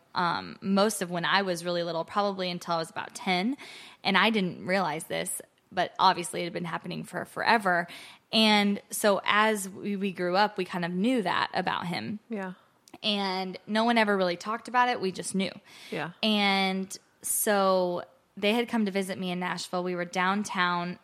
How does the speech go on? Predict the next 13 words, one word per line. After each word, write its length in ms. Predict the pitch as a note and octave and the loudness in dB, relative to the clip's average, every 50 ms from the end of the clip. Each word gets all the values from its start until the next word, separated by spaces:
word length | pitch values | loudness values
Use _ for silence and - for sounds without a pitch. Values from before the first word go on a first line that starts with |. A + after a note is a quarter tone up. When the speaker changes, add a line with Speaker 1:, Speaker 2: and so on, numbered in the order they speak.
| _ _ - | _ _ 0
Speaker 1:
at 360 | E3+ F3+ F3+ F3 F3 - - | 2 4 4 2 2 -2 -6
Honky 300 | - - - G3 - - A3 | -8 -6 -6 -6 -4 -6 -4
Tonk 200 | - B3 B3 A3+ | -2 0 0 0
Central. 540 | - - G3+ F#3 - - E3+ E3+ G3+ B3+ - - - - - - - - - - - - | 0 0 -2 -2 -4 -4 -4 -4 -4 -6 -8 -12 -18 -18 -16 -14 -12 -8 -8 -6 -4 -2
And 580 | - G#3+ G#3 G3+ G3 F#3+ F#3+ F#3 F#3 F#3+ F#3+ G3 - - - | 2 2 4 4 4 4 4 2 2 0 -4 -6 -10 -14 -12
yes, 260 | G3 - - F3 - | -10 -8 -6 -6 -6
I 20 | - | -6
took 180 | - F3 F3 | -8 -10 -8
my 100 | - F3+ | -8 -8
grandparents 500 | F3 F3+ F3 F3 F#3 - F3+ G3 G#3 - | -6 -6 -8 -8 -8 -10 -10 -10 -10 -10
there. 260 | - - - - A3+ - - - - | -8 -6 -6 -6 -8 -10 -10 -4 -2
Speaker 2:
Amazing. 420 | G#3+ G3 F3 D#3+ D3+ D#3 D#3 E3+ | 0 0 0 -2 -2 -4 0 2
Speaker 1:
And 680 | A3 A#3+ B3 A#3+ B3 B3 B3 A#3+ A#3+ A#3+ A#3 A#3 A#3 | 4 6 6 6 6 6 6 4 4 2 0 -2 -4